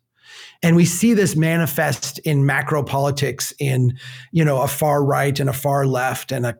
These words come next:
a, a really destructive conversation. I, I step back and I look and I see a, a lot of, I mean, Donald Trump and Joe Biden are both, like, what, eighty-year-old people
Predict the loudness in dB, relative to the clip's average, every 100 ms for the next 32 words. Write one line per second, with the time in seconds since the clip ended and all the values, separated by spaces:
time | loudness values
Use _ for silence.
0 | -6 -4 -2 0 2 2 2 0 -2 -2
1 | -4 -4 -4 -2 0 0 0 0 0 -2
2 | -4 -6 -18 -12 -8 -2 0 0 0 0
3 | 0 0 0 2 4 2 2 0 0 0
4 | 2 2 0 -8 -20 _ -4 -2 0 2
5 | 2 2 2 2 2 0 -4 -14 _ -6
6 | 0 2 2 0 -8 _ _ _ _ _
7 | _ -2 0 0 0 2 4 2 2 0
8 | 0 -4 -12 _ _ _ _ -8 -6 0
9 | 2 2 0 -8 -16 -8 -8 0 0 0
10 | -2 0 2 4 4 4 2 2 0 -2
11 | -2 -6